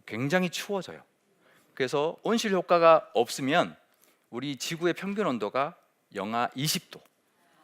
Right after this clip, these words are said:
그러면 엄청 춥겠죠, 그죠? 근데 온실 효과가 있어서 평균 온도가 한 십오 도 정도 되도록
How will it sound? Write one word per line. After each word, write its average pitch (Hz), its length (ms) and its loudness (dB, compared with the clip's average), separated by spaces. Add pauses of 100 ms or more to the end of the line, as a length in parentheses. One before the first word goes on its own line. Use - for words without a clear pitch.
(560)
그러면 175 260 0
엄청 247 400 2
춥겠죠, - 420 -6
그죠? 95 240 -6 (760)
근데 156 160 -2
온실 220 280 4
효과가 175 280 2
있어서 139 500 -2 (160)
평균 190 440 -4
온도가 147 340 -4
한 139 80 -2
십오 214 360 0
도 208 120 0
정도 104 280 -6
되도록 - 540 -6